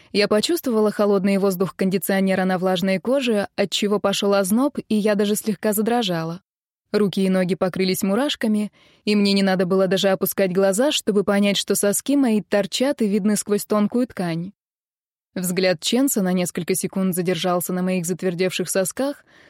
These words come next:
а потом он взглянул мне в глаза. Я подняла бровь, но ничего не сказала. «Не могла бы ты их спрятать?»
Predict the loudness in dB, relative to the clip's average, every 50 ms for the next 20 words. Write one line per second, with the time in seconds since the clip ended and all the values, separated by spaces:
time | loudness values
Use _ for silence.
0 | _ _ -2 -2 0 2 0 2 2 2 2 4 4 4 2 2 0 0 0 2
1 | 2 4 4 4 4 4 2 2 0 0 0 0 0 0 0 -2 -2 -2 -4 -8
2 | -14 -20 _ _ _ _ _ _ _ _ _ 0 0 2 2 2 0 0 2 2
3 | 2 2 2 2 2 0 0 0 0 0 2 4 4 2 2 0 0 0 0 0
4 | 0 0 0 -2 -2 0 0 -2 -2 -2 -4 -8 -10 -14 _ _ _ _ _ _
5 | _ _ _ _ _ _ _ _ _ _ _ _ _ _ 0 2 4 4 4 4
6 | 4 4 4 2 4 2 2 2 2 2 2 2 0 0 -4 -4 0 0 2 2
7 | 0 0 -2 -2 -2 -4 -10